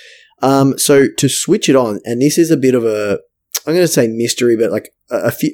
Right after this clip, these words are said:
a lot of people ask this question. You actually need to log into the registrar of your fund and make the changes there. So what the hell's a registrar?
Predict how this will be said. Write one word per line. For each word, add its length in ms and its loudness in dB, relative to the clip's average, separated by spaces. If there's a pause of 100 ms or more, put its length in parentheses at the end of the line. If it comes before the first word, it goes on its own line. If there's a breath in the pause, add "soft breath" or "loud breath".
(140)
a 40 0
lot 180 4
of 60 0
people 380 -2
ask 180 -2
this 140 -4
question. 460 -4 (760 loud breath)
You 160 0
actually 460 0
need 480 0 (260)
to 160 0
log 320 0 (100)
into 760 -2
the 200 -2
registrar 880 -2 (400)
of 180 2
your 200 0
fund 580 -2 (260)
and 240 -2
make 300 -2
the 80 -2
changes 540 -4
there. 380 -2 (880)
So 340 2
what 180 0
the 60 0
hell's 200 2
a 60 2
registrar? 580 0